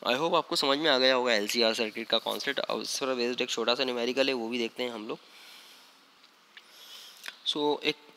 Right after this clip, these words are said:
a capacitor of the capacitance hundred microfarad and a coil of the resistance fifty ohm and inductance zero point five Henry are connected in series with the one ten volt fifty hertz source। ठीक है, एक कैपेसिटर दिया है जिसका कैपेसिटेंस हंड्रेड माइक्रोफैरड है, हमने देखा उसको सबसे पहले फैरड में कन्वर्ट करते हैं,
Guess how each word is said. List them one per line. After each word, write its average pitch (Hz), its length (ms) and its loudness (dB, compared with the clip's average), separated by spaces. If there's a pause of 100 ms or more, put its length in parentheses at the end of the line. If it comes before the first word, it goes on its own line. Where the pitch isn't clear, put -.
a - 40 -2
capacitor 170 560 6
of 156 80 -2
the 160 80 6
capacitance 143 640 2
hundred 131 260 0
microfarad 131 1080 2
and 113 180 0
a 117 40 -2 (120)
coil 123 280 0
of 120 80 -10
the 123 180 2
resistance 127 460 -2
fifty 135 280 -4
ohm 117 280 -4 (220)
and 123 300 -2
inductance 131 720 -2
zero 131 200 -2
point 131 320 0
five 131 260 2
Henry 131 360 0
are 120 140 4
connected 123 480 -2
in 120 120 -4
series 127 420 -6
with 113 140 -6
the 110 160 -2 (560)
one 131 180 2
ten 135 240 0
volt 123 240 -4
fifty 123 300 -6
hertz 110 240 0
source। 95 320 -4
ठीक 131 120 -6
है, 143 120 -2
एक 139 120 -6
कैपेसिटर 131 500 2
दिया 123 240 0
है 123 180 -2
जिसका 127 240 -2
कैपेसिटेंस 117 540 -2
हंड्रेड 113 280 -4
माइक्रोफैरड 113 680 -2
है, 120 60 -4
हमने 107 260 -8
देखा 107 280 -6
उसको - 260 -8
सबसे 131 260 -4
पहले 120 200 -2
फैरड 113 280 -2
में 127 120 -4
कन्वर्ट 127 300 -2
करते 123 260 -4
हैं, 156 100 -6